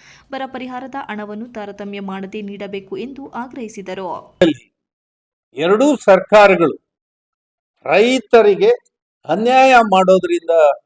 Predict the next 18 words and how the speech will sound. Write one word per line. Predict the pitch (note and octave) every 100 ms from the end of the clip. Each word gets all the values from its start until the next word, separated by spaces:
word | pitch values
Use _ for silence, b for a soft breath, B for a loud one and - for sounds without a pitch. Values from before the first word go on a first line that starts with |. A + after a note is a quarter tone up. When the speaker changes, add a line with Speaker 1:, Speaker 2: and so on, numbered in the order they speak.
| _ _ -
Speaker 2:
ಒಳ್ಳೆ | C#3+ G#3 A3
ನಡೆ | E3 D#3+
ಆಗೋದಿಲ್ಲ. | E3+ D3+ F3 G3+ E3 C#3+ B2+ _ _ _ _ _ _ _
ಇದನ್ನ | B2+ D3 D3+ D3+ F3+ - -
ತಾವು | D3 C#3 C#3
ಬದ್ಧತೆ | C#3 F3 F3 A#3 A#3 F3+
ಇಟ್ಕೊಂಡು | E3 - G3 F#3 C#3 - _ _ _ _ _ _ _ _
ಬರೀ | - F3+ G#3+ G#3 F#3+ _ _ _ _ _ _ _ _ _ _ -
ಪ್ರಧಾನಮಂತ್ರಿಗಳು | D3 F3+ G3 G#3 G3+ G3 F#3+ F#3 F#3 F#3+ G3
ರೈತರಿಗೆ | F#3+ F#3+ F#3+ F#3 F#3
ಎರಡ್ | F#3 F#3 -
ಸಾವಿರ | F#3 F#3
ಹಾಕ್ತೀನಿ, | F#3 F#3 F#3 _ F3+ F3+ F#3
ಎರಡ್ | F#3 F3+ F3+
ಸಾವಿರ | - F3+ F#3
ಹಾಕ್ತೀನಿ | F#3 F3+ - - F3+ F3+
ಅಂತ | F3+ F3 F3+
ಹೇಳಿ | D#3 E3 F3